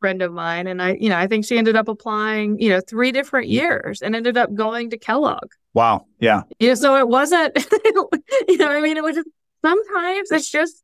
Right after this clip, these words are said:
Speaker 1: not your, it, you're not, you know, when they look at the kind of the makeup of the class, it's just not your time, but, you know, just keep trying.
Speaker 2: Yeah.
Speaker 1: There's no,
Speaker 2: Yeah.
Speaker 1: there's no special, like, you have to do it now.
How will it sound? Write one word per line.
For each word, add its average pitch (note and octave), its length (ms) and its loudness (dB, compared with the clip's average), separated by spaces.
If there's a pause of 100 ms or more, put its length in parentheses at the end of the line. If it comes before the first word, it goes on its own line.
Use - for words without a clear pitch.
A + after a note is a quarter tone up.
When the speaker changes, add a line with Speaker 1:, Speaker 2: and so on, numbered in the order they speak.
Speaker 1:
not B3+ 300 -2
your, B3 260 -2
it, - 240 -2
you're A3 320 -10
not, B3 300 0
you B3+ 80 2
know, A#3 80 0
when A#3 140 2
they A3 80 4
look C4 220 4
at D4+ 120 0
the A3+ 140 2
kind A3+ 160 -2
of G#3 80 0
the G3 60 2
makeup B3 460 2
of B3+ 60 -16
the A3 100 -2
class, C4 460 -2
it's - 160 -8
just C4 180 -8
not A#3+ 220 -2
your B3 180 -4
time, C4+ 520 -6
but, - 280 -2
you A3 120 -2
know, G3 100 0
just G3 240 -14
keep G4 160 -2
trying. F#4 480 -6 (480)
Speaker 2:
Yeah. C3 180 2 (140)
Speaker 1:
There's B3+ 160 0
no, B3+ 160 2
Speaker 2:
Yeah. A#3+ 60 0
Speaker 1:
there's C4+ 180 2
no D4 100 2
special, C#4 520 0
like, A3+ 240 0
you A#3+ 80 2
have A#3+ 160 -2
to A#3+ 80 -6
do G#3+ 180 2
it G3+ 80 -2
now. - 200 -14